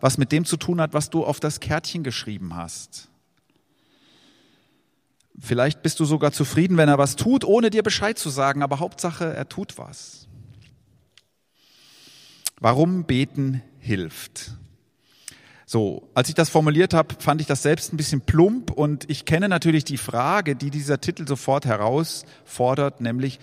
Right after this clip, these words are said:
hilft es denn? Hilft es denn? Heute ist ein Text dran, der das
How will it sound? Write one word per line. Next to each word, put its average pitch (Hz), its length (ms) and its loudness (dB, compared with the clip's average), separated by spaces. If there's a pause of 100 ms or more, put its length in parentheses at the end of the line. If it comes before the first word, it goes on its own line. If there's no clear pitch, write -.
hilft 160 400 -2
es 101 160 -8
denn? 85 400 -14 (1200)
Hilft 147 320 -10
es - 160 -12
denn? 80 360 -14 (2250)
Heute 190 180 4
ist 208 120 -2
ein 180 100 -2
Text - 420 -6
dran, 196 380 -2
der 180 160 2
das - 580 -4